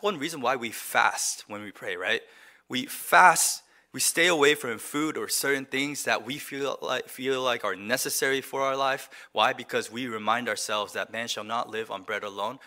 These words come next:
but every word that comes from the Lord. And so we're reminding ourselves, yes, it is nes-, necessary to have food, but food is not everything in our life. You know, I think this is so important, especially in the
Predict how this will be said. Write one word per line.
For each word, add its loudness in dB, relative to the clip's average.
but -8
every -6
word -6
that -4
comes -10
from -10
the -12
Lord. -6
And -2
so 2
we're 2
reminding 4
ourselves, 0
yes, 8
it -4
is -2
nes-, -6
necessary 2
to -8
have 0
food, -10
but -4
food -4
is -2
not -4
everything -6
in -16
our -10
life. -18
You -6
know, 2
I -2
think 0
this -2
is 2
so 4
important, -2
especially 0
in -6
the -2